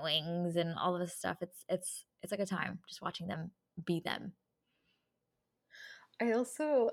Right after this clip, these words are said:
Speaker 2: I loved that the whole build up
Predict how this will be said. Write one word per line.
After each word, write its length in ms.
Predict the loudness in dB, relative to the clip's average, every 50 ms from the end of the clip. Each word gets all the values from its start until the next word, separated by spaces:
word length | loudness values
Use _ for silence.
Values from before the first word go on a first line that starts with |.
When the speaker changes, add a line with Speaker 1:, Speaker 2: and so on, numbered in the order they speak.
| 2 2
Speaker 2:
I 60 | 2
loved 760 | 2 2 2 2 4 4 4 4 2 2 0 -4 _ -18 -20 -20 _ _ -20 _ _ _ _ _ -8 -6 -4 -2 -2
that 500 | -2 -2 -2 -2 0 0 0 0 -2 -4 -10 _ _ -10 -4 2
the 160 | 4 4 6
whole 360 | 8 8 8 8 8 4 4 8
build 320 | 8 8 8 6 4 4
up 260 | 4 2 2 -2 -6